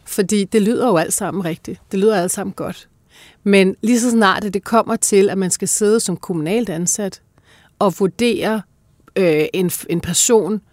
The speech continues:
øh, i al f-, fremtid, altså i, i tilfældet Sofie der, der bliver, øh, barnet jo fjernet ved fødslen. Det vil sige, at man har ligesom, øh, man har, øh, man har ekskluderet hendes forældreevner, hendes tilknytning, den naturlige proces, tilknytning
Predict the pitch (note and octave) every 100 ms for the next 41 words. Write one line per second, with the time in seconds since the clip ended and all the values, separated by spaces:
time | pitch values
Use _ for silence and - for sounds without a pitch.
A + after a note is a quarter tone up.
0 | _ - _ - F#3 E3+ E3+ E3+ F3+ G3
1 | - _ A#3+ - A#3 B3+ A#3+ - - -
2 | - E3+ G#3+ - A#3 - - - F#3+ G3
3 | F#3+ F3 F#3 - G3+ - A#3+ C4 G3 F#3+
4 | G3+ - B3+ - A#3 G#3+ G3 - A3 A3+
5 | A3 A3+ A3 F#3 F#3+ G3+ A3+ - A3 -
6 | B3 G3+ - F#3 E3+ A3 G#3+ G3 - A#3
7 | - A#3+ G#3+ - - - - A3+ - A3
8 | A3+ G#3+ A3+ G#3+ G3 A3+ A#3+ C4 A#3 -
9 | - - _ A3 G#3 G#3+ A3 A3+ G3 -
10 | G#3+ A#3 A3 A3+ F3+ A#3+ G#3 B3+ A#3+ A#3+
11 | - B3 A3+ A3+ B3 - G3+ G3+ G#3+ G3+
12 | A3 G#3 - B3+ B3 - A#3+ A3 G3+ G3
13 | G#3 A3 - C4+ A#3+ A#3 - G#3+ - A3+
14 | - - A#3+ - A#3+ G#3+ G3 F#3